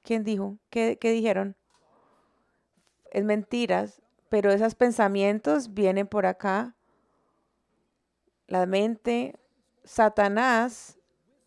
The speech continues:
te dice cosas en nuestros oídos que entra a nuestra mente, pero también viene por los ojos. La social media tiene mucho que ver,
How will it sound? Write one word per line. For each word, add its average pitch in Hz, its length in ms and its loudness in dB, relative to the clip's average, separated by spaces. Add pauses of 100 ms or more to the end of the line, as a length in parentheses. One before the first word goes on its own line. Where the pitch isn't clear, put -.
(760)
te 202 520 4
dice 220 460 0
cosas 208 680 2
en 202 220 -2
nuestros 196 400 -2
oídos 220 640 -2 (1120)
que 240 400 2
entra 214 220 2
a 226 40 2
nuestra 226 340 4
mente, 220 520 -2 (560)
pero 202 220 4
también 196 340 2
viene 220 240 0
por 208 180 0
los 185 200 -2
ojos. 214 440 -2 (1200)
La 190 460 6
social 226 360 0
media 226 440 0
tiene 220 260 -2
mucho 214 320 -2
que 214 180 0
ver, 208 400 0